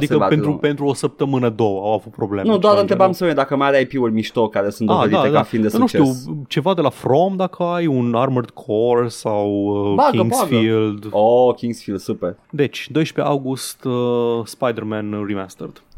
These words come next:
Speaker 1: Yes, abia aștept.
Speaker 2: Super.
Speaker 1: Am ce
Speaker 2: Cu
Speaker 1: juca
Speaker 2: Miles
Speaker 1: vara
Speaker 2: Morales.
Speaker 1: asta.
Speaker 2: Da.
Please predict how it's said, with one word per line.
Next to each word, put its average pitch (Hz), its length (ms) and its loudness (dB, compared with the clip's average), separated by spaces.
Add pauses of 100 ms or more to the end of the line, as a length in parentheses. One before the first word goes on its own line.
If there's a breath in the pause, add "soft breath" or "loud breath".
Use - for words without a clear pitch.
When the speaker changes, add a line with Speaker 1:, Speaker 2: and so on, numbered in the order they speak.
(120)
Speaker 1:
Yes, - 720 -14
abia - 240 -8
aștept. - 260 -16
Speaker 2:
Super. - 220 -18 (320)
Speaker 1:
Am 139 180 2
ce 120 80 -2
Speaker 2:
Cu 113 60 0
Speaker 1:
juca 110 100 -2
Speaker 2:
Miles 104 140 0
Speaker 1:
vara 92 140 -2
Speaker 2:
Morales. 92 200 -8
Speaker 1:
asta. - 140 -14 (220)
Speaker 2:
Da. - 280 -12